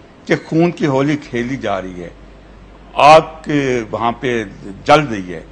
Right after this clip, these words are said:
लेकिन इस situation के जो प्राइम movers हैं, जो इसके बे-, factors हैं, वो, वो factors नहीं है, वो justify करते हों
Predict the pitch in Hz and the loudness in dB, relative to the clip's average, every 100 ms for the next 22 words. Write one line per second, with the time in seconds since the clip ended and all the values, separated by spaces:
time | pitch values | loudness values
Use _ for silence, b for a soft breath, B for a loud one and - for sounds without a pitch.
0 | B B - 123 170 - 190 185 170 156 | B B -8 0 0 2 -2 -2 -6 -8
1 | - 120 127 143 - 165 156 156 135 135 | -10 -12 -8 -8 -6 -6 -4 -6 -8 -10
2 | - 143 180 185 139 117 104 92 87 - | 0 2 4 2 -2 -4 -8 -12 -16 -20
3 | - - - - - 131 180 170 - 147 | -20 -20 -20 -20 -8 2 2 2 -4 -8
4 | 113 117 123 113 104 - - - 202 - | -6 -6 -8 -14 -14 -20 -12 -2 -2 0
5 | 214 123 113 90 - B B 135 190 185 | 0 0 -2 -6 -14 B B 2 4 4
6 | 185 - 175 175 185 147 170 202 180 156 | 0 0 0 0 -6 -4 -4 -2 -2 -2
7 | 131 151 - 143 135 190 202 147 127 135 | -4 -4 -6 -6 0 -2 0 -6 -6 -10
8 | 113 | -10